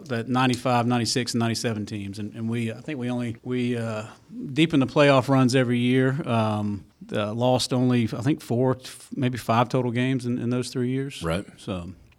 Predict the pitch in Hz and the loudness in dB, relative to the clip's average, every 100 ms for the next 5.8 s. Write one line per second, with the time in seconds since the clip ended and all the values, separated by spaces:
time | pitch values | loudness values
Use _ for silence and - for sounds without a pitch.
0 | - 156 160 160 120 101 87 127 139 80 | -10 -4 -2 -2 -2 -4 0 0 -2 -6
1 | 80 76 71 71 - - 117 147 135 - | -6 -6 -8 -10 -12 -12 -6 0 0 2
2 | 170 170 156 127 139 131 127 123 123 127 | 4 6 6 6 6 6 2 2 2 2
3 | 117 - 127 123 113 123 110 117 - - | 0 2 2 2 0 -2 -4 -8 -10 -6
4 | 107 104 120 127 120 113 110 - 127 123 | -2 2 0 0 -2 -2 -2 -2 -4 -2
5 | 120 117 120 123 123 113 - | -4 -2 -2 0 -2 -4 -8